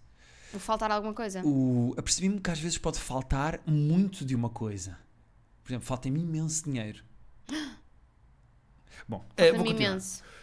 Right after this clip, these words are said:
Speaker 2: Tem muita falta de confiança e cada vez que lhe admiro essas suas qualidades, ele rapidamente as desvaloriza, justificando-se como estando a ser realista.
Speaker 1: Ok.
Speaker 2: A minha pergunta é:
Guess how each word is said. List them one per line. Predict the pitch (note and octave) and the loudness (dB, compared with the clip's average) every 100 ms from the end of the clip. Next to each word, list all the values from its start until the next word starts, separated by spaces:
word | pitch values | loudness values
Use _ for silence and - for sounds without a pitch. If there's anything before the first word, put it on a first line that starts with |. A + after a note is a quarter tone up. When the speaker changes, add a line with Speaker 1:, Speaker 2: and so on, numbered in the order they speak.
| - | -2
Speaker 2:
Tem | E3+ | 8
muita | F#3+ B3+ B3 | 10 10 10
falta | - F3+ E3+ | 8 6 4
de | D3+ | 0
confiança | - C3+ C3 G#2+ - A#2 | 0 0 0 -2 -4 -4
e | D#3+ | 4
cada | G3+ F#3+ | 8 8
vez | F3+ F#3+ | 8 6
que | F#3 | 6
lhe | |
admiro | E3+ C#3 B2+ | 6 6 4
essas | B2 C3 | 4 0
suas | - A#2 | 0 -2
qualidades, | - B2+ B2 B2 B2 | 0 2 4 4 4
ele | B2 | 2
rapidamente | D3+ D3 C#3 C3+ C#3 C#3+ | 0 2 2 2 2 0
as | |
desvaloriza, | B2 B2+ B2+ B2+ C3+ D3 D3+ - - | 0 2 4 6 6 4 0 -4 -4
justificando-se | C3+ E3 - D#3+ E3+ D#3+ - | 2 2 2 2 4 2 2
como | E3 | 0
estando | D3+ D#3+ D3+ | 2 2 2
a | |
ser | C#3+ D3+ | 2 2
realista. | C3 C#3 C#3+ B2 - - F2 - | 2 2 2 0 -4 -10 -12 -4
Speaker 1:
Ok. | G#3 - F3 C3+ A3 - - - | -2 -2 -4 -4 -6 -12 -16 0
Speaker 2:
A | D#3 | 6
minha | A3+ | 8
pergunta | - F3+ A3 F#3+ | 8 8 8 8
é: | D3 A2+ F#2+ | 6 6 0